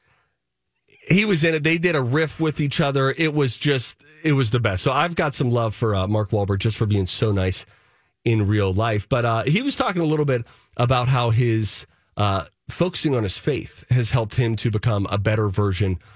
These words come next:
of himself. Um, he was talking about this on the Today Show on Ash Wednesday a couple of days ago now,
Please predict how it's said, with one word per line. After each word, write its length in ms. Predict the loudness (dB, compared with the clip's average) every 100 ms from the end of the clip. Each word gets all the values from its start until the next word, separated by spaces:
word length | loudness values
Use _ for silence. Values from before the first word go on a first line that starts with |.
| -20 -6
of 180 | -4 0
himself. 680 | -2 -2 -2 -2 -2 -6 -20 _ -6
Um, 300 | -2 0 0
he 180 | 0 0
was 160 | 0 0
talking 200 | 0 0
about 200 | -2 0
this 240 | -2 -2 -2
on 180 | 0
the 220 | 2 0 -4
Today 340 | -2 0 2 0
Show 480 | -2 -2 0 -2 -2
on 320 | 0 0 -2 -6 -20 _ -4
Ash 260 | -2 0 0
Wednesday 480 | 0 0 0 0 0
a 100 | -2
couple 320 | -2 -2 -2
of 100 | -2
days 240 | -2 0
ago 180 | 0 2
now, 300 | 2 0 -2